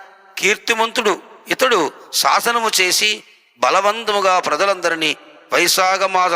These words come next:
ధర్మములు ఆచరించు వానిగా చేసెను. కావున యముని భాగము కీర్తిమంతుడు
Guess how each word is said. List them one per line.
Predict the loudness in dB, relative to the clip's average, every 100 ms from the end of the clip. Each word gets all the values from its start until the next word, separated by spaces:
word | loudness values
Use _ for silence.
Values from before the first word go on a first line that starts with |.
| -2
ధర్మములు | -2 -2 0 0
ఆచరించు | 0 0 -4 -4 0
వానిగా | 0 0 0 -2
చేసెను. | -2 -4 -6 -8 -14 _ _ _ -8
కావున | -4 -2 -2 -2 -4 -12 -20 -20 -20
యముని | -4 -2 0 -2 -4
భాగము | -4 -2 0 -2 -2 -4 -14 -20 -10
కీర్తిమంతుడు | -2 -2 -2 -4 -2 -4 -4 0